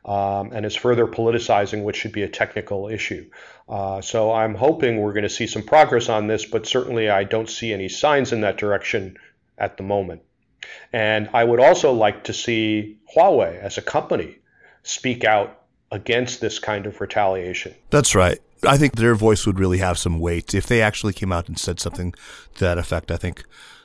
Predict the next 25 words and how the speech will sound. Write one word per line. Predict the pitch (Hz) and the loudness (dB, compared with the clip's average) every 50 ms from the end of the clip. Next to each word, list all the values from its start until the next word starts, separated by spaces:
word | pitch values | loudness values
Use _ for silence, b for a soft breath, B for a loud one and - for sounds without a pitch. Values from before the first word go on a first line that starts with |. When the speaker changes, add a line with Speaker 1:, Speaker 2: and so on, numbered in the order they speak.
| b b - | b b -2
Speaker 2:
that | 104 92 92 | 0 2 2
would | 90 87 87 _ - | 2 0 -2 _ 2
Speaker 1:
Yes, | 170 180 151 - - | 6 6 6 6 6
and | 131 120 | 4 8
Speaker 2:
really | 131 143 147 147 131 | 10 10 10 8 6
Speaker 1:
I've, | - - - 143 | 2 -4 0 4
I've | 135 135 143 139 | 6 6 6 6
mentioned | 127 127 156 170 165 - 156 135 127 120 | 4 4 4 4 4 4 0 2 2 2
this | 117 117 - - - | 2 2 0 -2 -4
to | - - 127 120 120 117 117 113 117 - - | -2 0 2 2 4 2 2 0 -2 -6 -8
people | - 143 123 - 127 120 117 | -6 -6 -2 2 4 4 6
at | 117 110 101 | 6 4 4
Huawei, | - - 127 123 120 113 98 90 95 110 135 - _ - - | 4 6 6 6 6 6 4 0 -2 -6 -8 -12 _ -10 -4
um, | 107 104 107 104 104 104 104 104 104 104 104 104 - | 0 2 4 4 4 4 2 0 -2 -4 -8 -8 -2
but, | - 117 110 104 - - - 113 | 2 2 2 2 0 -4 -2 0
um, | 110 107 104 104 101 92 - _ _ _ _ _ _ - | 2 2 0 -2 -6 -10 -14 _ _ _ _ _ _ -4
they, | 110 110 107 107 107 - | -2 -2 -2 -2 -4 -4
they | - 110 | -4 -4
didn't | 107 113 110 107 98 | -4 -2 -4 -4 -2
have | 107 107 104 | -2 -2 -2
any | 104 98 95 | -2 -4 -4
response. | 90 87 - - 98 90 82 - - - - | -6 -6 -8 -8 -8 -10 -10 -12 -18 -16 -10
Speaker 2:
Huh. | - - 110 - - - _ _ _ _ b b b b b b b b b | -4 -4 -4 -4 -6 -12 _ _ _ _ b b b b b b b b b
It's | b - 95 | b -6 -4
unfortunate. | 90 - - 90 80 - - - 80 - | -4 -4 -4 -6 -6 -6 -8 -10 -12 -14